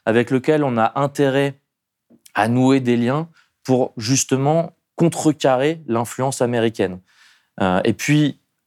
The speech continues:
à l'extrême droite, on va avoir des gens qui, tout aussi naïvement,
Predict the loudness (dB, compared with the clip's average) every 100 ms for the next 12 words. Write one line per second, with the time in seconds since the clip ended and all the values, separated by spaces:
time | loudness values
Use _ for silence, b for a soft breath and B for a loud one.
0 | _ _ -2 0 -2 -6 -4 -2 0 0
1 | 0 -6 -10 -2 2 2 2 -2 -2 -2
2 | -2 -2 -2 -4 -4 -4 -6 -4 -2 0
3 | 0 0 0 2 0 0 -2 -4